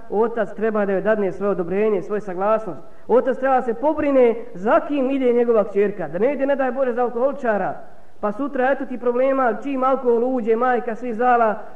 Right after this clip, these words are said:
očekujemo probleme i na bračnim parovima i na djeci kasnije, što je najgore i najteže podnijeti. Na djeci. Djeca najviše ispaštaju zbog tih naših gluposti.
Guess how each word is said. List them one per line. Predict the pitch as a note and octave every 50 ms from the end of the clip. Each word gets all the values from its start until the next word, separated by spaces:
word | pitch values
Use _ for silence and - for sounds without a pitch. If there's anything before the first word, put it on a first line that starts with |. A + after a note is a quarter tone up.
| -
očekujemo | - G#3 G3 G#3+ B3 B3+ B3+ B3+ A#3+ A3+ A3 G#3+
probleme | A3 G#3 G#3 G3 G#3 A3 A3 A3 G#3+ G3+ F#3 E3 - - - - - - - -
i | B3 A#3
na | A3 G#3+
bračnim | G3+ G#3 A3 G#3+ G3+ G#3+ G3+ F#3
parovima | G3 G#3+ G#3 G#3 G3+ F#3+ F#3 F#3 F3 F3 - -
i | G3
na | F#3+ F3+ E3+
djeci | D#3+ E3+ F#3+ F#3 G3 - D#3 C#3 - - - - -
kasnije, | E3 D#3+ D#3+ - E3+ D#3 D3
što | - F3
je | E3
najgore | G3 G#3+ F#3+ D#3+ F#3 F#3+ F3+ F3 E3
i | D#3+
najteže | F#3+ F3 D3 - F3+ D#3+ D#3 D3
podnijeti. | - D3+ D3 D3 C#3+ C3 - - - - - - - - -
Na | F3 F3
djeci. | E3 G#3 G3+ G#3 G3+ - - - - - - - - -
Djeca | F3+ G#3 A3 G#3+ G#3+ G3
najviše | A3+ A#3 - -
ispaštaju | E3 D#3+ D#3+ F3 F3+ F3 F3+ F3 E3 D3+
zbog | D#3+ D#3 -
tih | - F3 D#3+
naših | E3 D#3+ - D#3
gluposti. | D3+ D3+ D3 C#3+ C3+ - - - -